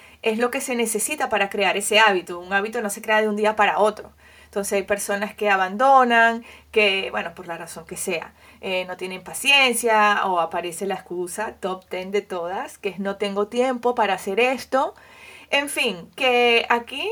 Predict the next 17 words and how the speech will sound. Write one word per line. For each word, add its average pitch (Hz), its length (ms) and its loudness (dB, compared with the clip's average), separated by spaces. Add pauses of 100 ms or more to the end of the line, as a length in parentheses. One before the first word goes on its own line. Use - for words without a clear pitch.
(120)
esto 247 320 -4
ya 262 380 6
va 247 100 2
a 233 40 4
depender 240 760 0
de, 208 480 -2
del 214 160 -2
compromiso 202 560 -6
de, 220 240 -2
de 196 120 -2
cada 190 280 0
uno 226 320 -2
con 226 160 -6
lo 190 80 -6
que 180 100 -8
quiera 185 260 -8
conseguir, 214 600 -6